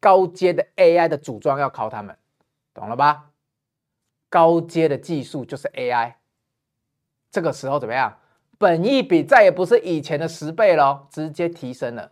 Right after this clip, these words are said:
这就叫做题材提升本益比。这样有没有懂？有懂了哈。所以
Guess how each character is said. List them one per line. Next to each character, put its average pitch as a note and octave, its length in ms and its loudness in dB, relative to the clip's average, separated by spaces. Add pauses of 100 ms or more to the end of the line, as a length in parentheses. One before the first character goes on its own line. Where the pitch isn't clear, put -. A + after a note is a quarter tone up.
(120)
这 D#3+ 100 -8
就 D#3 140 -10
叫 D#3 180 0
做 D#3 140 -2
题 D3+ 400 -8
材 B2 300 -4
提 C3 280 -14
升 D3+ 320 -6
本 A2+ 160 -8
益 D#3+ 80 -4
比。 - 220 -12 (720)
这 A#3 80 4
样 C4 100 10
有 G#3 60 2
没 G#3+ 60 4
有 A#3+ 80 6
懂？ D#3+ 240 6 (380)
有 G3 160 6
懂 G3+ 180 6
了 D#3 140 0
哈。 E3 340 2 (220)
所 C4 160 6
以 A#3+ 120 0